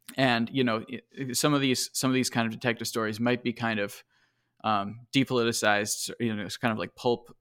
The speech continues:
work in, in their, s-, possibly in their original context. But if you're reading them in a context when, uh, when people are disappearing for political reasons, rather than kind of like a one-on-one murder scenario,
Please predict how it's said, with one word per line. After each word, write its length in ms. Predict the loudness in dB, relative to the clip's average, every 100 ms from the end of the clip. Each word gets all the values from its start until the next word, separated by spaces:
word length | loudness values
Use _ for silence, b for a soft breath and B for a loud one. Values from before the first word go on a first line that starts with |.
| -2
work 320 | 0 0 0
in, 200 | 0 0
in 180 | -2 -2
their, 180 | -4 -8 _ _
s-, 140 | -12 0
possibly 380 | 8 8 6 0
in 80 | 0
their 120 | 0
original 340 | 0 -2 -2 -2
context. 540 | -2 0 -2 -2 -10 B B B
But 120 | 2
if 120 | 2
you're 100 | 2
reading 340 | 2 2 2 0
them 180 | 0 0
in 180 | -2
a 160 | 0 -2
context 640 | 0 0 2 0 0 -6 -2
when, 460 | 0 2 0 -4 -10 b b b
uh, 340 | 2 4 2 0 -8 _ _ _ _ _ _ _
when 320 | 2 4 4
people 280 | 2 2 4
are 60 | 2
disappearing 760 | 0 -4 0 2 4 2 -4 -10
for 260 | 0 0
political 480 | 2 4 6 6 2
reasons, 680 | -2 -4 -6 -8 -4 -4 -6 b b 2
rather 280 | 4 4
than 200 | 0 -2
kind 220 | 0 0 0
of 120 | -2
like 160 | -6 -4
a 80 |
one-on-one 600 | -2 -2 -2 -2 -4 -6 -4
murder 360 | -2 0 0
scenario, 680 | -2 -6 -4 -4 -4 -6 -8